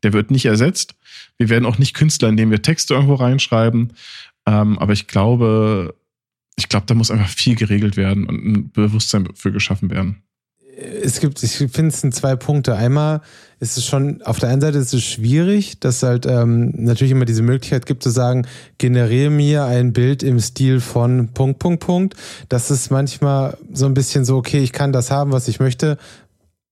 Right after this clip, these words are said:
Speaker 2: ohne dass die andere Person, von der ich das haben möchte, die Leistung erbringen muss und auch keinen, dafür nichts bekommt. Das ist schwierig.
Speaker 1: Die natürlich auch nur dann funktioniert, wenn Daten von dieser Person
Speaker 2: Ja.
Speaker 1: in dem Datensatz drin ist,
Speaker 2: Ja.
Speaker 1: auf dem gelehrt wird, ne?
Speaker 2: Ja.
Speaker 1: Also das ist,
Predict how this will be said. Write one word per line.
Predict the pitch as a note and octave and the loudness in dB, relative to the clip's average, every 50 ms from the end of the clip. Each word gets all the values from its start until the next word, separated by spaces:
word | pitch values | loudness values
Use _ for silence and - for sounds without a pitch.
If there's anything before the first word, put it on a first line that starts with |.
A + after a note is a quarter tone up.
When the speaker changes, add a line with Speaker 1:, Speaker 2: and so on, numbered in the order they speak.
| _ _ _ | _ _ _
Speaker 2:
ohne | - D3+ D3 C#3+ C3 | 0 0 2 2 2
dass | C3+ B2+ - | 2 0 0
die | - B2+ | 0 0
andere | A#2+ B2+ C#3 C#3+ B2+ C3 | 0 2 2 2 0 0
Person, | B2 - - C3 A2+ G#2+ B2+ C#3+ D#3 D3+ C3 B2 - | 0 0 0 0 2 2 2 2 2 0 0 -4 -8
von | - - - B2+ | -6 -4 -2 0
der | A#2+ C3+ C3 | 0 0 0
ich | B2 - | 0 -2
das | - B2+ - B2+ | -2 -2 -2 0
haben | C3+ D3 C#3+ C#3 | 0 0 0 0
möchte, | C3 A#2+ B2 - B2+ | 0 0 0 0 0
die | A2 A2 A2 | 0 0 2
Leistung | A2+ A#2+ C3+ D3+ D3 - - F3 D3+ B2 | 2 2 0 0 -2 -2 -2 -2 0 0
erbringen | G#2+ G#2+ - A#2+ A2+ A#2 A#2+ B2+ B2+ B2+ B2 | -2 0 0 0 2 4 4 4 4 4 4
muss | B2+ C#3+ D#3 D#3+ - - | 4 2 2 0 -2 -4
und | - B2 A#2+ A#2 | -2 0 0 2
auch | G#2+ G#2+ - | 0 0 -2
keinen, | - - A#2 A2+ A2+ A2 A2 G#2+ G#2+ - - - - - - - _ _ _ _ _ _ _ _ - | -2 -2 0 2 2 2 0 0 -4 -8 -16 -20 -20 -20 -20 -20 _ _ _ _ _ _ _ _ -4
dafür | B2+ A#2+ A#2 - - B2 | -2 -2 -2 0 0 0
nichts | B2 B2 A#2+ - - - | 2 2 0 -2 -6 -8
bekommt. | - - - - C3+ C3 C#3 F3 G3 - - - - - | -8 -6 -4 -2 -2 0 0 0 0 -2 -6 -12 -10 -8
Das | D#3+ C#3 - | -6 -6 -6
ist | - - - - | -6 -8 -8 -8
schwierig. | - - - C#3+ C#3 D3 D#3+ C#3+ | -8 -4 -2 0 2 2 4 4
Speaker 1:
Die | C#3+ D3+ | 4 4
natürlich | E3 D#3 - F#3 F#3 F3 - G3 | 4 4 4 2 2 4 2 2
auch | E3 D3 A#2+ | 0 2 2
nur | C#3 E3 E3+ E3 | 4 4 4 4
dann | C#3+ C3 C3 D#3+ D#3+ | 2 2 2 2 2
funktioniert, | - F#3 F3+ E3 - D#3+ D#3 D3+ D#3+ D#3 - - | 2 0 0 2 2 2 4 4 2 2 2 2
wenn | C3 C3+ C#3+ C#3+ C3+ G#2 - | 2 2 2 0 -2 -4 -2
Daten | - A#2 A2+ B2 D3 - D#3+ D3 | 0 2 2 2 2 2 0 0
von | - - C#3 C#3 | 2 2 2 2
dieser | C#3 C3 B2+ C3+ | 4 4 2 2
Person | B2 - C3 B2+ A#2+ C3 C3+ C3 | 2 2 2 4 4 4 4 4
Speaker 2:
Ja. | A#2+ | 4
Speaker 1:
in | A#2 B2+ | 4 4
dem | B2+ A#2+ | 4 4
Datensatz | B2+ C3 D#3+ F#3+ G3 C#3 A2+ A2+ G#2+ G#2+ - | 2 2 2 2 2 2 2 2 0 0 0
drin | - C3+ C#3+ D3+ C#3 | 0 2 2 4 4
ist, | A2+ A2 A2 | 2 2 2
Speaker 2:
Ja. | G#2 | 0
Speaker 1:
auf | G#2 | 0
dem | - A#2 A2+ | 0 0 0
gelehrt | G#2+ A2+ G#2+ A2 A2+ B2 A#2+ - | 2 2 2 2 2 2 0 -2
wird, | G#2 G2 F#2 F#2 F#2 - | -2 -2 -2 -2 0 2
ne? | A2 G#2+ | 2 2
Speaker 2:
Ja. | G2+ G#2+ | 2 2
Speaker 1:
Also | A2 G#2+ G#2+ G#2 | 0 0 0 0
das | G#2+ G#2+ - - | 0 -2 -4 -4
ist, | A#2+ A#2+ - - - | -6 -6 -6 -8 -10